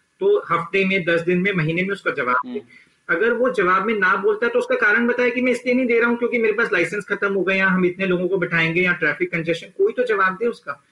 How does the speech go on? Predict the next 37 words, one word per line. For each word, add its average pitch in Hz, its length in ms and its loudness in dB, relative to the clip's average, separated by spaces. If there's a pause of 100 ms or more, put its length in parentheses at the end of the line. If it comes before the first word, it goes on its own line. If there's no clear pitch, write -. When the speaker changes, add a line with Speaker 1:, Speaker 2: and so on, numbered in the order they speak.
(200)
Speaker 1:
वो 151 80 0
जवाब 135 340 -2
नहीं 160 120 -6
दे 156 100 -4
रहा। 156 100 -6 (140)
Speaker 2:
हम्म। 262 140 -6 (100)
Speaker 1:
तो 254 60 -2
सुप्रीम - 460 -4 (140)
कोर्ट - 300 2
ने 190 260 -2
बजाय 165 480 0
कि 196 320 -2
ये 240 40 2
पूछने 185 540 -2
के 160 320 0 (360)
कि 220 80 -4
तुम 247 180 0
जवाब 180 380 2
इसका 214 220 0
क्यों 233 220 0
नहीं 269 120 2
देते, 175 420 0 (360)
वो 240 480 2 (320)
एनडीएमसी 240 580 0
ने, 247 280 2
आ, 196 380 2
सुप्रीम 208 380 0
कोर्ट 208 200 0
को 233 80 2
बोला 190 260 0
कि 262 180 -6
साहब 233 320 0
ये 254 60 0
आपके 226 240 -2
पास 247 220 0
आए 175 180 2
कैसे 165 320 -4